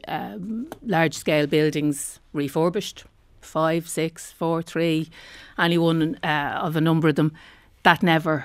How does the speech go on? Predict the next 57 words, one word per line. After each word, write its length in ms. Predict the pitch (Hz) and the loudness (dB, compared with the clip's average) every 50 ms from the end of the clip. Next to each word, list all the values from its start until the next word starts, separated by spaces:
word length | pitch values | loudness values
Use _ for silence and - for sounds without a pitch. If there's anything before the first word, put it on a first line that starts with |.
| - - - | -8 -14 -10
materialised. 1160 | - 233 170 151 - - 156 151 147 143 147 147 151 147 156 156 156 - - - - - - - _ _ - | -6 -4 -4 -2 2 2 4 4 4 2 2 0 -2 -2 -4 -4 -6 -8 -12 -14 -14 -14 -14 -16 _ _ -2
Um, 640 | 175 147 139 139 143 135 143 139 135 135 - - - - - - 85 - | 0 2 2 2 2 2 2 4 2 2 0 -2 -8 -10 -12 -14 -8 -8
in 120 | 160 143 | -6 0
fact, 460 | - 151 143 - - - - - _ - | 2 2 0 0 -4 -16 -16 -14 _ -8
th-, 140 | - - | -8 -6
there 100 | - 160 | -4 -4
was, 120 | 147 151 139 | -4 -4 -2
there 120 | - 151 156 | -2 0 0
was 100 | 147 147 | 2 4
no, 160 | 165 160 156 | 4 4 4
I 60 | 165 | 4
don't, 140 | - 165 151 | 2 2 4
I 100 | 143 160 | 4 4
don't 160 | 190 180 175 | 4 4 2
know 60 | 175 160 | 2 2
that 160 | - 151 156 | 2 2 2
any 180 | 151 156 147 | 4 2 2
serious 340 | 139 - 156 156 147 135 - | 2 4 4 4 4 4 2
effort 240 | 151 151 - 160 139 | 2 0 0 -2 -2
was 140 | 151 143 151 | -2 0 0
ever 160 | 143 156 143 | 0 0 0
made 260 | 151 147 156 156 156 | 0 2 2 2 2
in 60 | 151 | 0
that 160 | 147 147 - - | -2 -2 -2 -4
regard, 340 | 156 151 165 156 151 151 | -2 0 0 2 0 0
to 80 | - - | -4 -4
be 80 | - 151 | -4 0
frank, 320 | - 175 160 156 147 - | 4 4 4 4 2 0
but 160 | 175 143 151 | -2 -4 -4
it 160 | 160 160 - | -4 -6 0
certainly 300 | - 190 175 170 175 156 | 2 4 4 4 2 0
it 80 | 156 147 | -2 -2
wasn't 240 | 160 151 143 170 160 | -4 -4 -2 0 0
evident 480 | 151 151 165 151 156 143 147 - - | 0 0 -2 -2 -2 -4 -4 -6 -8
to, 240 | - - 156 139 110 | -6 -4 -4 -4 -4
to, 240 | 95 - - 147 - | -6 -6 -6 -6 -6
to 160 | 190 - 175 | -4 0 2
anyone 380 | 151 151 151 147 139 139 147 143 | 2 4 4 4 2 2 0 0
looking 340 | - 170 151 151 - 160 - | 0 -2 -2 -2 -4 -6 -4
from 160 | - 160 156 | -4 -4 -2
the 120 | 156 156 | 0 0
outside 380 | 147 147 147 - 165 151 151 151 | 0 0 -2 -2 -4 -4 -2 -2
anyway, 280 | 156 147 147 143 139 | -2 0 0 0 0
and 80 | 143 143 | -2 -4
the, 100 | - 95 | -4 -4
the 120 | 170 170 151 | -2 0 0
government 280 | 165 156 156 156 156 | 0 2 0 0 0
haven't 220 | - 156 156 160 151 | 0 -2 -4 -4 -4
provided 340 | - 175 156 147 147 147 151 | -2 0 0 0 2 2 2
any 160 | 151 147 147 | 2 4 4
info 240 | 151 165 - 151 143 | 2 2 0 0 2
on 140 | 156 160 | 2 2
that. 180 | 147 135 147 - - - - - - - - - - - - - - - - - | 2 0 -2 -4 -8 -20 -18 -18 -18 -16 -16 -16 -16 -16 -16 -16 -18 -18 -20 -6
So 160 | - - 202 190 | 2 6 6 6
I 60 | 190 | 6
suppose 380 | 180 - 208 202 202 202 196 | 6 6 8 8 8 8 6
the, 420 | - 208 185 180 175 170 120 - | 6 6 6 6 6 4 2 -2